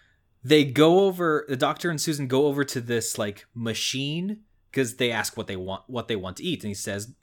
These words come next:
Ian says, "Eggs and bacon." Like, "Eggs and bacon." And so he, like, pulls out this little book to find the eggs and bacon entry,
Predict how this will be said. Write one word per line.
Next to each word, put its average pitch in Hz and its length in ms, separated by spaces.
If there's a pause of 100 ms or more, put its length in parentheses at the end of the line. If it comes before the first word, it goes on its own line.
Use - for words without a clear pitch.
(140)
Ian 110 180
says, 110 360 (240)
"Eggs 175 200
and 160 100
bacon." 87 380 (220)
Like, 90 160
"Eggs 139 180
and 113 80
bacon." 98 300 (440)
And 131 100
so 151 200
he, 160 80
like, 156 180
pulls 208 300
out 208 180
this 180 180
little 151 260
book 147 680 (360)
to 147 120
find 143 460
the 127 280
eggs 143 260
and 131 240
bacon 127 640
entry, 104 640